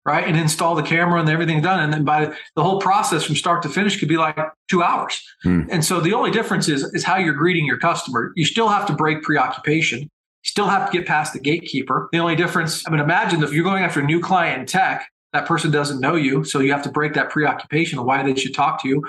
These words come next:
Speaker 2: Yep.
Speaker 1: What's in it for them? What's in it for you, right? And then once you get past that, you go through your sales process. Direct sales is just straight to the consumer. We simply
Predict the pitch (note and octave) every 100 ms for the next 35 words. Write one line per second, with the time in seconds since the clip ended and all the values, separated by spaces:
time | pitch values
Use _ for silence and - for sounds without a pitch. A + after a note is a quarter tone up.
0 | - E3 D#3+ D#3+ E3+ E3+ D3+ D#3+ D#3 D3+
1 | D#3 D#3 D#3 C#3 C#3+ C#3+ D3+ D3+ - B2+
2 | C3+ C#3+ - - - D#3 E3 E3 E3 F3
3 | - D3 - G3 F#3+ D#3 C#3+ D#3 C#3 -
4 | F#3+ - C#3 A#2 - - - - _ _
5 | F3 A3 - F#3 F3 D3 - - D#3+ D3
6 | D3 - - - D#3 C#3 C#3 D3+ C#3 -
7 | C#3 A#2 A#2 C#3 C3 D#3 C#3+ D3 C#3 C3